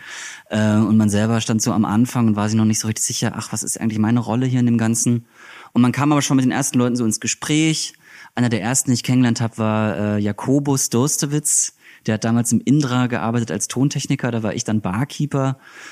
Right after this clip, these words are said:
Ähm, den kannte ich von der Band Ja, König, Ja, die fand ich immer richtig cool. Ähm, und dann Leute wie Frank Spilker und Schorsch Kamerun irgendwann, ähm, und diese ganzen Leute. Und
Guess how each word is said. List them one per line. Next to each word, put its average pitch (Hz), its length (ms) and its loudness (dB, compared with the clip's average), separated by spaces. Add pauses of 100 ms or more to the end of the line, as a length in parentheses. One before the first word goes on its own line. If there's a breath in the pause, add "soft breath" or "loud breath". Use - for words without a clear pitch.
(280 loud breath)
Ähm, 113 320 2
den 110 100 2
kannte 113 240 -2
ich 120 60 -8
von 117 100 0
der 117 60 2
Band 110 200 0
Ja, 104 200 -2
König, 113 340 -2
Ja, 113 300 -2
die 123 120 -6
fand 120 200 -4
ich 117 80 -6
immer 110 180 -4
richtig - 300 -10 (100)
cool. 123 280 -2 (640 loud breath)
Ähm, 110 580 2
und 110 140 -6
dann 107 240 -4
Leute 110 280 -4
wie 107 60 -4
Frank 123 240 -4
Spilker 98 800 -2
und 104 260 -4
Schorsch 120 240 -8
Kamerun 95 440 -2
irgendwann, 90 640 -6 (420 loud breath)
ähm, 104 460 2
und 101 160 -4
diese 95 200 -6
ganzen 98 640 -2
Leute. 107 340 -2
Und 107 200 -2